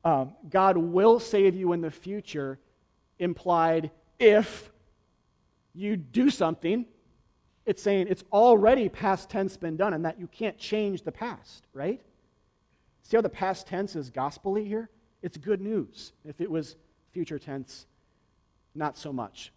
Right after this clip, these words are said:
A, a, a, a s-, sandier, less certain foundation to stand on. But past tense is a rock to stand on. So we look back,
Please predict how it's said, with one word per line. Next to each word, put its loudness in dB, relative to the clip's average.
A, -6
a, -8
a, -4
a -8
s-, -18
sandier, -2
less -4
certain -6
foundation -10
to -18
stand -20
on. -20
But -20
past -4
tense -6
is -10
a -16
rock -14
to -14
stand -16
on. -18
So -2
we 0
look -2
back, -4